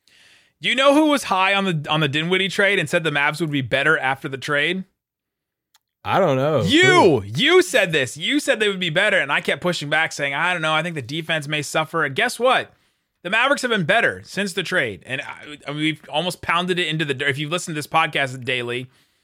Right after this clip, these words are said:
Speaker 1: you know that we've pounded this <laughs> into the dirt. The Mavs are playing really well right now, and we've talked about the implications of the trade and all that. We're not here to do that today. But Luka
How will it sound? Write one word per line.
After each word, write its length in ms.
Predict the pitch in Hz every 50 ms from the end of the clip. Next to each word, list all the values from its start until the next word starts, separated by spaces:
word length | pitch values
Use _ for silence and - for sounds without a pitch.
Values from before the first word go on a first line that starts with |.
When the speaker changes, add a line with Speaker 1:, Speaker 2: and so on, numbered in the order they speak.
| _ _ _
Speaker 1:
you 160 | - 151 170
know 260 | 165 151 165 175 170
that 160 | 151 139 135
we've 300 | 127 135 156 160 139 -
pounded 320 | _ - 143 156 160 160 147
this 160 | 151 143 -
<laughs> 20 |
into 120 | - 202 156
the 80 | -
dirt. 280 | 170 - 214 196 - 170
The 80 | - 170
Mavs 300 | 160 139 135 - 165 170
are 60 | 160
playing 280 | 139 156 170 156 147
really 200 | 139 147 151 143
well 200 | 131 139 151 156
right 200 | 151 139 127 113
now, 300 | 110 113 110 110 120 123 - - - - _
and 140 | 131 131 135
we've 120 | 143 143
talked 220 | - 151 147 139
about 160 | 151 151 143 127
the 100 | 131 135
implications 460 | 135 139 135 - 147 143 131 - 131
of 60 | 127
the 80 | 120 113
trade 220 | - 151 139 131
and 80 | 123 127
all 120 | 139 139
that. 160 | 127 120 104
We're 60 | 110
not 140 | 127 143 143
here 120 | 135 147 131
to 60 | 127
do 120 | 127 131
that 160 | 131 127 120
today. 400 | - - - 127 127 110 92 90 - _ _ _ _ _ _ _ _ _ _ _ _ _
But 160 | - 165 165 160
Luka 500 | 180 240 254 - 202 147 127 127 131